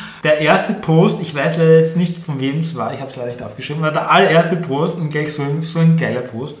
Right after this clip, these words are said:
"Ich halte die Amokfahrer für gefährlich. Leute, die Randall fahren, sogenannte Randalierer, sind aber auch nicht besser.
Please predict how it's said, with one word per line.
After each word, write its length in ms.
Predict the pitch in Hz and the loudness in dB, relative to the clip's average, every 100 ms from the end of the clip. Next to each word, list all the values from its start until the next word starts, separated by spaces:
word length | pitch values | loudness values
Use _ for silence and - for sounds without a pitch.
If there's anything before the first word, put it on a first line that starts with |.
| - | -8
"Ich 200 | 185 160 | -4 0
halte 300 | 147 160 190 | 2 2 0
die 180 | 185 180 | 0 0
Amokfahrer 640 | 113 139 165 - 127 143 | 2 0 0 0 2 2
für 160 | 147 139 | 0 -2
gefährlich. 680 | 139 - 120 117 165 220 | -4 -2 -2 0 0 0
Leute, 360 | 135 123 135 180 | 0 0 2 0
die 460 | 170 165 160 165 - | 2 6 8 6 2
Randall 340 | 135 143 175 190 | 0 2 4 2
fahren, 600 | 170 139 143 180 208 - | 4 4 6 4 2 -2
sogenannte 840 | - 160 170 160 143 151 156 - - | -4 0 4 4 4 4 2 2 -6
Randalierer, 840 | - 135 156 160 156 175 180 185 185 | -2 0 2 4 6 6 8 6 4
sind 240 | - 170 | 0 0
aber 240 | 151 147 143 | 2 2 2
auch 80 | 151 | 2
nicht 180 | 143 | 0
besser. 640 | - 120 120 123 120 120 | 0 0 2 0 -2 -4